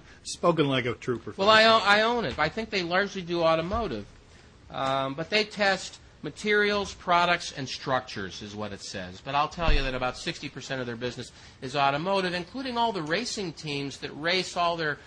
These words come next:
Speaker 2: fancy Formula One cars around the world. Um, and, uh, and they've had a, a very, a very good success doing that. Their returns on capital are in the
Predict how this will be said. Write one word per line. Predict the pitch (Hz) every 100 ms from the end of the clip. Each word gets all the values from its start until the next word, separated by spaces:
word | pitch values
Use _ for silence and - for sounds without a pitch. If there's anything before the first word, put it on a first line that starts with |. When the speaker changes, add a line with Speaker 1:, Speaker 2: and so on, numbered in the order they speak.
| - - -
Speaker 2:
fancy | 180 180 - 165
Formula | 156 - 170 165 160
One | 156 180 185
cars | - 156 147 151
around | 147 156 151
the | 139
world. | 165 202 160 156 - - - -
Um, | 156 139 143 143 143 - -
and, | - 147 151 151 147
uh, | 151 147 147 147 143 - - - - - - -
and | 151
they've | 151 156
had | 151 160 156
a, | 151 143
a |
very, | 143 165 160
a | 143
very | 156 170
good | 165 -
success | 160 - 165 -
doing | 175 165 123
that. | 117 135
Their | 147
returns | 156 156 208 202 196
on | 185
capital | - 180 180 190 190 185
are | 185
in | 156 147
the | 143